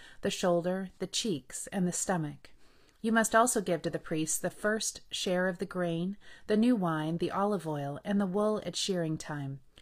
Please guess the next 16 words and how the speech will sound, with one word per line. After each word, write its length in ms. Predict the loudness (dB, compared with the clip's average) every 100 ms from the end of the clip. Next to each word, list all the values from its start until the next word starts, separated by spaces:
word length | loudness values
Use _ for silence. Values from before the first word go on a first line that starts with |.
| -20 -4
For 120 | 2
the 80 | 4
Lord 260 | 4 4 2
your 100 | -2
God 300 | 0 0 -2
chose 380 | 0 0 2
the 80 | -2
tribe 260 | -2 -2 0
of 140 | -2
Levi 480 | -2 -2 -4 -4 -6
out 160 | -4 -4
of 140 | -4 -8 _ -2
all 240 | 0 0
of 120 | -2
your 140 | -4 -6
tribes 600 | -6 -6 -6 -4 -6